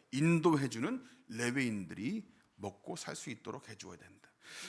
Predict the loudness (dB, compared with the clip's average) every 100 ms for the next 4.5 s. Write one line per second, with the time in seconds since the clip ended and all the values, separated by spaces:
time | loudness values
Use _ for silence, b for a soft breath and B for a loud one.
0 | 0 2 6 8 8 8 8 8 10 10
1 | 10 6 4 -2 -2 2 4 6 6 4
2 | 4 4 6 6 6 2 0 2 6 8
3 | 6 4 4 4 4 2 4 4 6 4
4 | 2 -2 -6 -12